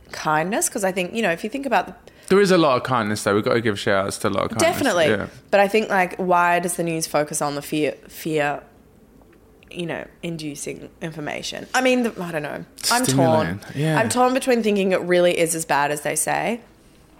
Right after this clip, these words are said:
Speaker 1: and then thinking, "Well, humanity's got this far and we're in twenty twenty, so surely, like, we'll
Speaker 2: Yeah.
Speaker 1: figure it out,"
Speaker 2: Yeah, we'll
Speaker 1: because
Speaker 2: figure it out.
Speaker 1: everyone else has figured it out in the past.
Speaker 2: Yeah, and also, like,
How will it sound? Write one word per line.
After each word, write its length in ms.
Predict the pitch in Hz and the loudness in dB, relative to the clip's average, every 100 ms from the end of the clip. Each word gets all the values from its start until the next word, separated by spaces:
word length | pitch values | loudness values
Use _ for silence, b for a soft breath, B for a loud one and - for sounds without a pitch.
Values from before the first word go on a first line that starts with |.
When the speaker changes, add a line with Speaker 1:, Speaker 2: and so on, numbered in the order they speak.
| _ _ - - - | _ _ -20 -10 -4
Speaker 1:
and 120 | 160 | -2
then 180 | 156 151 | -2 -2
thinking, 560 | 151 151 147 143 143 - b b b b | -8 -6 -8 -8 -12 -18 b b b b
"Well, 240 | - 214 208 | 0 0 0
humanity's 540 | - 202 214 277 339 | -2 -2 -2 -2 -2
got 240 | - - - | -2 -4 -2
this 200 | 170 - | -2 0
far 440 | 170 165 165 160 | 2 2 0 -2
and 160 | 175 170 | -4 -4
we're 100 | 165 | -4
in 180 | 160 165 | -6 -6
twenty 280 | - 160 | -6 -6
twenty, 480 | 156 160 147 139 143 | -6 -4 -4 -4 -8
so 180 | 175 170 | -4 -4
surely, 600 | 170 165 165 165 151 156 - b b b b _ _ - | -2 0 2 2 0 -4 -12 b b b b _ _ -6
like, 260 | 139 - - _ - | -6 -6 -20 _ -8
we'll 180 | 180 | -4
Speaker 2:
Yeah. 160 | 135 - | -4 -6
Speaker 1:
figure 280 | 113 165 160 | -4 -2 0
it 60 | |
out," 280 | 156 160 151 | 0 -2 0
Speaker 2:
Yeah, 140 | 135 123 | 2 4
we'll 80 | |
Speaker 1:
because 120 | 139 - | 4 2
Speaker 2:
figure 200 | 113 80 | 0 0
it 60 | |
out. 100 | 90 | 0
Speaker 1:
everyone 280 | 139 226 202 | 0 2 2
else 220 | 156 190 | 2 0
has 120 | 202 185 | -2 -4
figured 240 | 160 156 | -6 -4
it 80 | 151 | -4
out 160 | 139 - | -4 -6
in 60 | 170 | -10
the 60 | 165 | -8
past. 400 | - 220 - - | -8 -8 -6 0
Speaker 2:
Yeah, 300 | 143 95 - - - | 2 2 -4 -8 -2
and 300 | 175 170 151 | 0 2 2
also, 500 | 170 175 - 151 123 | 4 4 4 4 4
like, 280 | 120 113 | 4 2